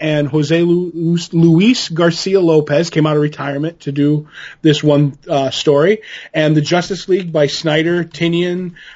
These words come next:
uh, Josh Williams, uh, art by Jorge Jimenez. Um, and of the stories, my favorite, shockingly enough, was the Batman, uh, Your Big Day, which was a Joker waiting for his invitation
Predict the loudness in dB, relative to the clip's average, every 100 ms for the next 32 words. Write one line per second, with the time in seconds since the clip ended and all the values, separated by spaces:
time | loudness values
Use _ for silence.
0 | -12 -6 -2 0 -2 -2 0 0 0 -4
1 | -6 -4 -4 0 0 0 0 0 2 2
2 | -2 -4 0 2 2 0 -4 -4 -2 0
3 | -2 -4 -6 -12 -20 -20 -20 _ -4 0
4 | 0 0 -4 -2 0 0 0 -4 -10 _
5 | _ _ _ _ _ _ _ _ -6 -4
6 | -4 0 0 2 -2 -4 -4 -4 -2 -2
7 | 0 -2 -4 -4 -4 -4 -6 -6 -6 -6
8 | -6 -8 -6 0 0 0 -4 -4 -2 -2
9 | -2 -2 -4 -2 -4 -6 -4 -2 2 4
10 | 4 4 2 2 0 0 -2 -4 -6 -4
11 | -4 -2 -2 0 0 0 -2 -8 -20 -20
12 | -12 -4 0 2 0 -2 -2 -2 -2 -2
13 | -2 -4 -4 -4 2 2 2 -2 -2 -4